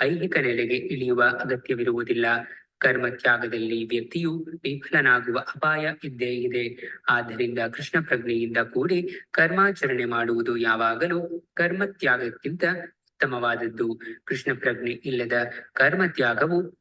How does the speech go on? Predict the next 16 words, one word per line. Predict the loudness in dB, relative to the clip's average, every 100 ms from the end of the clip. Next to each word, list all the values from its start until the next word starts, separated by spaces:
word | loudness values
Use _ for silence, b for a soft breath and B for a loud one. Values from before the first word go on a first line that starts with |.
| -10
ಅಪೂರ್ಣವಾದದ್ದು. | -2 0 2 4 4 4 0 0 0 0 -6 -16
ಶ್ರೀಲ | -8 -4 -2 0
ರೂಪ | 0 0 -2
ಗೋಸ್ವಾಮಿಯವರು | 0 -2 -2 -4 -2 -4 -2 0 0 -2 B B 0
ತಮ್ಮ | 0 2 0
ಭಕ್ತಿ | 0 -4 -2 0
ರಸಾಮೃತ | 0 2 4 4 4 0 -2
ಸಿಂಧುವಿನಲ್ಲಿ | -2 -4 -2 -2 0 0 0 0 -6 -10 -2
ಒಂದನೇ | -2 0 2 0 -2 -8
ಸ್ಕಂದ | 0 2 4 4 4 2 -6 -4
ಎರಡನೇ | 0 2 2 0
ಅಧ್ಯಾಯ | -2 -2 0 2 2 0 -2 -12 _
ಇನ್ನೂರ | -6 0 2 2 2
ಐವತ್ತೆಂಟನೆಯ | 2 2 0 0 0 0 0
ಶ್ಲೋಕದಲ್ಲಿ | 0 0 2 0 0 -4
ಇದನ್ನು | -2 -2 0